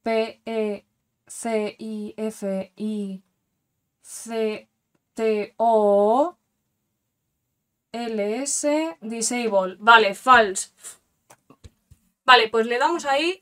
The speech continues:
y ya veréis cómo se va a desblo-, o sea, cómo vamos a desbloquear todas las herramientas para, y vamos a poder hacer cualquier cosa. Uy, no lo he puesto bien, no lo he tenido que escribir bien.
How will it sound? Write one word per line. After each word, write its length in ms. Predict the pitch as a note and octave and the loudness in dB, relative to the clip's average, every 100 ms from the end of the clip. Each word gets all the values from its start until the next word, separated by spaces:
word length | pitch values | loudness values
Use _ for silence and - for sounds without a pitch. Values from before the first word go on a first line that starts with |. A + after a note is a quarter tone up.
| - | -10
y 160 | A#3+ | -4
ya 100 | B3 | 0
veréis 220 | C#4 D4 D4+ | 0 0 -4
cómo 180 | B3 | -10
se 100 | A#3 | -8
va 100 | B3+ | -4
a 20 | C4 | -2
desblo-, 300 | C4+ C4+ - | -2 -6 -8
o 80 | A#3+ | -6
sea, 180 | B3 | -4
cómo 200 | A3+ B3+ | -4 -4
vamos 240 | C4 C#4+ D4+ | -4 -6 -6
a 40 | |
desbloquear 540 | C4 A3+ A#3 B3 B3+ B3+ | -8 -6 -4 -2 -2 -2
todas 260 | B3+ B3 | -4 -2
las 160 | A#3+ A#3+ | -4 -6
herramientas 600 | B3 A3 A3+ C#4 C#4 B3+ | -6 -6 -6 -6 -6 -4
para, 300 | B3 B3 A#3+ _ - | -4 -4 -6 _ -6
y 100 | A#3+ | -2
vamos 220 | B3 C4 | -2 -2
a 60 | B3 | -4
poder 220 | A#3+ A#3 | -4 -4
hacer 300 | A3+ A#3 A3 | -4 -6 -4
cualquier 340 | A3 G#3 G#3+ | -6 -4 -6
cosa. 300 | G#3 G3+ F#3+ E3 | -6 -10 -12 -12
Uy, 340 | F3 C#4+ F4 _ _ _ _ _ _ _ | -12 -12 -18 _ _ _ _ _ _ _
no 140 | G#3+ A3 | -4 -2
lo 80 | G#3+ | -2
he 20 | |
puesto 240 | G#3 G3+ | -4 -6
bien, 300 | F#3+ F#3 - | -6 -6 -8
no 140 | G#3 A3+ | -2 0
lo 60 | |
he 40 | A3 | 2
tenido 260 | A3 G#3 | 0 -2
que 60 | G#3+ | -6
escribir 320 | - G3 F3+ | -6 -6 -6
bien. 240 | F3+ F3+ | -6 -10